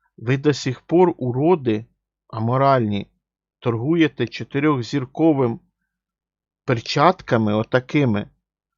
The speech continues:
чотирьохзірковими білими за шістдесят одну тисячу.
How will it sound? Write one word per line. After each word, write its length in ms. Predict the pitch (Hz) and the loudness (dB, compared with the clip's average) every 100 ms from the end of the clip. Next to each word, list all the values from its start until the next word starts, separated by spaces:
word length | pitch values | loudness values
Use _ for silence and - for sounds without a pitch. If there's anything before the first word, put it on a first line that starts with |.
| _ _ | _ _
чотирьохзірковими 1300 | - - 139 151 120 120 117 - 147 151 127 113 | -12 -2 2 2 2 0 -2 -2 -2 0 2 0
білими 640 | 110 117 135 175 139 107 - _ _ _ _ - | -2 -2 0 2 2 -2 -6 _ _ _ _ -14
за 180 | 110 123 | -4 -2
шістдесят 600 | - 139 131 160 160 143 | 0 -2 0 2 4 2
одну 280 | 123 143 | -2 -2
тисячу. 760 | 151 - 156 - 107 - - - | -2 -2 -2 -4 -12 -14 -18 -20